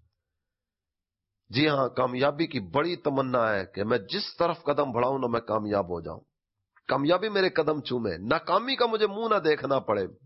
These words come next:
بڑی خواہش، بڑی تمنا، بڑی آرزو، یہ قلبی جو سجو ہوتی ہے، میں کامیاب ہو جاؤں۔ اے کامیابی کے طالبوں، کے حی علی الفلاح کی آواز نہیں سنائی دیتی؟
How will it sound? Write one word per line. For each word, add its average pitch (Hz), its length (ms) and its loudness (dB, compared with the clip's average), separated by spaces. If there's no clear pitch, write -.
بڑی 190 200 0
خواہش، 170 480 2
بڑی 208 180 2
تمنا، 165 420 0
بڑی 180 340 0
آرزو، 143 320 2
یہ 190 200 -2
قلبی 254 340 2
جو 226 120 -2
سجو 180 440 2
ہوتی 147 340 2
ہے، 104 160 2
میں 139 180 0
کامیاب 131 420 0
ہو 101 160 -4
جاؤں۔ 90 220 -6
اے 127 80 -2
کامیابی 120 560 0
کے 139 140 -2
طالبوں، 147 480 0
کے - 140 -2
حی 156 400 0
علی 143 220 2
الفلاح 131 400 2
کی 135 200 -6
آواز 131 280 2
نہیں 165 160 -6
سنائی 120 280 -2
دیتی؟ 101 360 -6